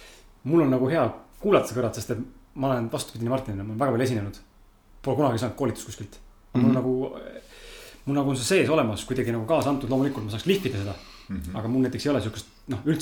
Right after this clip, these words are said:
Speaker 1: siukse mõtte, ma suudan neid emotsioone näidata ja rääkida ja inimesed
Speaker 2: Jah.
Speaker 1: ennast teenima, ma olen ikka okei.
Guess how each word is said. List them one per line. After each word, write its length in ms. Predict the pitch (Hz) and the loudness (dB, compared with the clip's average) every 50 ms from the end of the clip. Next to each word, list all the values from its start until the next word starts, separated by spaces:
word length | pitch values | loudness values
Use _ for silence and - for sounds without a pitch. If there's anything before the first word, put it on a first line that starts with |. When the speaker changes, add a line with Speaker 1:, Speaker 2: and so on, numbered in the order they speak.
| - 123 | -2 -4
Speaker 1:
siukse 100 | 101 104 | -4 -4
mõtte, 200 | 107 104 - - - | -6 -6 -8 -10 -16
ma 100 | 117 117 113 | -12 -10 -8
suudan 360 | 127 127 120 110 107 107 110 | -6 -4 -4 -4 -4 -4 -6
neid 160 | 113 113 113 110 - | -6 -6 -8 -10 -8
emotsioone 420 | - 113 113 110 - 131 113 107 113 | -6 -6 -6 -4 -4 -6 -4 -2 -2
näidata 300 | 110 110 - - - 113 | -4 -4 -8 -10 -10 -10
ja 160 | 110 107 107 | -8 -8 -6
rääkida 380 | 120 123 110 - - 107 - 107 | -4 -6 -6 -6 -8 -10 -8 -6
ja 80 | 107 | -6
inimesed 240 | 107 117 120 113 - | -4 -4 -2 0 2
Speaker 2:
Jah. 60 | 135 120 | 4 4
Speaker 1:
ennast 120 | 113 120 | 4 2
teenima, 180 | 147 139 123 110 | 0 0 0 0
ma 60 | 110 | 0
olen 100 | 117 127 | -2 -2
ikka 100 | - 135 | -4 -6
okei. 320 | 123 - 196 180 120 107 | -4 -2 0 0 0 0